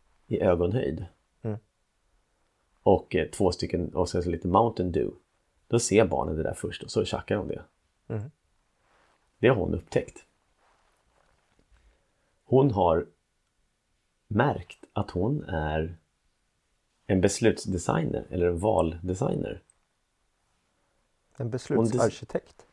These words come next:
Speaker 1: Beslutsarkitekt, ja precis, det är ett bra ord. Hon är
Speaker 2: Mm.
Speaker 1: beslutsarkitekt. Hon bestämmer egentligen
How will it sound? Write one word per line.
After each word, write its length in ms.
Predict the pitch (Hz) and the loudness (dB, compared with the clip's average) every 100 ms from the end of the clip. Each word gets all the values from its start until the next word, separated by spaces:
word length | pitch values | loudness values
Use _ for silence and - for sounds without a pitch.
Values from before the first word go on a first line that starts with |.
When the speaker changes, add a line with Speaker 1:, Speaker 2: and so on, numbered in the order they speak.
| _ _ | _ _
Speaker 1:
Beslutsarkitekt, 840 | - 131 - - - 113 - - - | -2 -2 0 0 2 0 2 -2 2
ja 140 | 127 175 | 6 6
precis, 380 | - 127 90 - | 6 2 2 4
det 120 | 160 | 6
är 60 | - | 6
ett 60 | |
bra 160 | 87 - | 2 -2
ord. 140 | - - _ _ _ | -4 -8 _ _ _
Hon 80 | 107 | 0
är 40 | |
Speaker 2:
Mm. 120 | 147 | 2
Speaker 1:
beslutsarkitekt. 920 | 127 - 113 - - - - - - - | 4 4 2 2 -6 -4 -4 -6 -14 -10
Hon 140 | - 131 | -2 0
bestämmer 580 | 123 - 110 123 - - _ _ _ _ _ | 2 2 2 0 -4 -10 _ _ _ _ _
egentligen 580 | 113 95 - 82 82 - | 2 2 2 -2 -4 -8